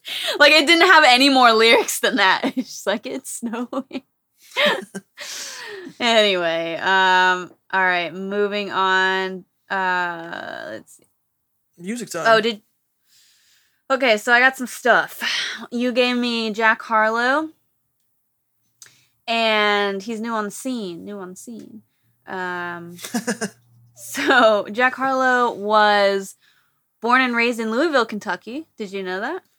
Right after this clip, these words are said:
Speaker 2: Yes.
Speaker 1: Oh, okay. Well, he,
Speaker 2: <laughs>
Speaker 1: <laughs> he is the son of a businesswoman, and he was raised on a horse farm.
Speaker 2: I didn't know
Speaker 1: And
Speaker 2: that.
Speaker 1: he began rapping at age twelve.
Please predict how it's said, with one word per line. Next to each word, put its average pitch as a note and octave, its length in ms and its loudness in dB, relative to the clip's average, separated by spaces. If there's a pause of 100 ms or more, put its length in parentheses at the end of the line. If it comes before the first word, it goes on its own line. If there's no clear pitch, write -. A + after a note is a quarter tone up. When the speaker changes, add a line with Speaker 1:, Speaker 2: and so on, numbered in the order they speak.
(160)
Speaker 2:
Yes. - 380 -4 (1120)
Speaker 1:
Oh, E3+ 120 -8
okay. - 200 -18 (400)
Well, A#3+ 240 4
he, A3+ 920 0
Speaker 2:
<laughs> - 60 -2 (580)
Speaker 1:
<laughs> - 1160 -4
he B3 300 -2
is A#3 240 0
the A3 100 -6
son B3 420 2
of G#3+ 320 2
a G3+ 140 0
businesswoman, G#3+ 960 -4 (460)
and G#3+ 180 -2
he B3 80 -4
was A#3 180 -6
raised B3 240 0
on C4 120 2
a B3 40 -4
horse G4 400 -6
farm. - 440 -14 (180)
Speaker 2:
I F#3 100 -2
didn't G#3 140 0
know G#3+ 60 2
Speaker 1:
And A3 140 2
Speaker 2:
that. - 120 -4
Speaker 1:
he A#3+ 440 -6 (380)
began A#3+ 540 -4
rapping A3+ 460 0
at G3+ 160 -2
age G#3 400 -6
twelve. G3 920 -4